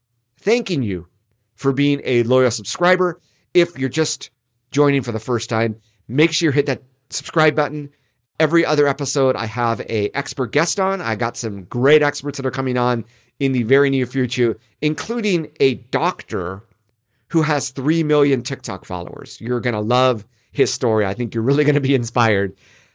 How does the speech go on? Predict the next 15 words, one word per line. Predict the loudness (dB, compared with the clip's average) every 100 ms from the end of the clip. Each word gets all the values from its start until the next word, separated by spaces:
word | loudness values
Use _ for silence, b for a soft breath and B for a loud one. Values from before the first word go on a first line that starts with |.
| b _ _ -2
Anyway, | 2 4 2 0 -6 _ _ _ _ _ -2
I'm | -2 -2
excited | -6 -4 0 2 2
as | 2 2
always, | 2 2 0 -2 -8 -2
and | 0 2 0 -4 -8 -4
I | -4
can't | -4 -8 -4 -4 -2
wait | -2 -2 -6 -12
to | -8
see | -6 -4 -4
what | -4 -6 _
twenty | -8 -6 -6
twenty-three | -6 -10 -10 -8 -8
brings. | 0 2 2 0 -6 -8